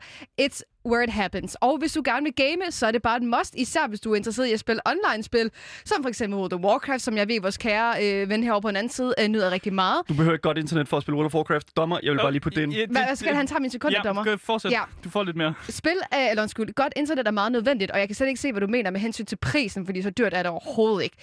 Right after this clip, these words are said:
Speaker 1: Du nævner, at, at, øh, fibernet, det koster flere tusind kroner. It doesn't. Okay, du kan få det forholdsvis billigt, det her, det går to tusind og to mere. Og jeg vil sige, hvis du gerne vil undgå lag og sure teammates og, øhm, øh, D-rank og så videre, så videre, så videre, så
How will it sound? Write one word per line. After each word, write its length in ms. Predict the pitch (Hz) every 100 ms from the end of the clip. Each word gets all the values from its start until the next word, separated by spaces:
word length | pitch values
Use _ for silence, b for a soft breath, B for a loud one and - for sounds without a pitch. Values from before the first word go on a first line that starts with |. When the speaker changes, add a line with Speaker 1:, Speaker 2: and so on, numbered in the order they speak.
| B -
Speaker 1:
Du 40 | 240
nævner, 340 | 226 233 269
at, 140 | 233 214 214 202 220
at, 0 | 202 180 170 139
øh, 60 |
fibernet, 460 | 190 302 214 185 180
det 80 | 196
koster 220 | 226 208
flere 120 | 220
tusind 280 | 208 302 226
kroner. 220 | 190 185 190
It 200 | 214 220
doesn't. 280 | 247 185
Okay, 180 | - 202 180
du 60 |
kan 100 | 202
få 100 | 254
det 80 | 240
forholdsvis 280 | 262 254 214
billigt, 240 | 254 254 247
det 80 |
her, 60 | 220
det 140 | 208
går 60 | 214
to 160 | - 226
tusind 220 | 220 190
og 80 | -
to 220 | 320 254
mere. 220 | 190 160 B B B -
Og 120 | 262
jeg 80 | 269
vil 80 | 277
sige, 160 | 294
hvis 120 | 269
du 60 | 277
gerne 140 | 254 294
vil 80 | -
undgå 280 | 302 311
lag 240 | 269 220 277
og 80 | 247
sure 220 | - 269
teammates 540 | 285 - 294 294 262 -
og, 420 | 226 214 214 214
øhm, 380 | 208 202 202 190 - -
øh, 100 | 220 208 269
D-rank 380 | 294 302 247 240
og 100 | 226
så 100 | 208
videre, 180 | 240
så 60 | 214
videre, 120 | 208
så 60 | 202
videre, 160 | 254 294 B B
så 160 | - 311